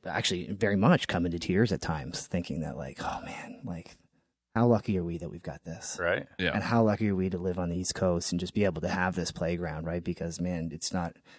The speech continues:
Speaker 1: you don't need to look far.
Speaker 2: Yeah.
Speaker 1: Certainly, you know, you know, look
Speaker 2: Yeah.
Speaker 1: at, look around in Sydney, look around wherever, right? Um, you know,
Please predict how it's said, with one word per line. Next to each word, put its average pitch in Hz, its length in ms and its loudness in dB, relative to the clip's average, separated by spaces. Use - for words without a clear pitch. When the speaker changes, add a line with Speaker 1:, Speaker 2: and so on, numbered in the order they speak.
Speaker 1:
you 98 100 2
don't 98 160 6
need 95 140 4
to 82 40 0
look 78 220 4
far. 85 340 2
Speaker 2:
Yeah. 101 120 6
Speaker 1:
Certainly, 95 320 6
you 95 120 6
know, 95 260 4
you - 140 2
know, 110 60 8
look 110 140 4
Speaker 2:
Yeah. - 20 6
Speaker 1:
at, - 60 4
look - 120 2
around 104 240 8
in 95 80 2
Sydney, 107 380 4
look 95 120 0
around 107 220 6
wherever, 104 340 6
right? 87 280 0
Um, - 460 -2
you 117 120 -2
know, 90 160 -6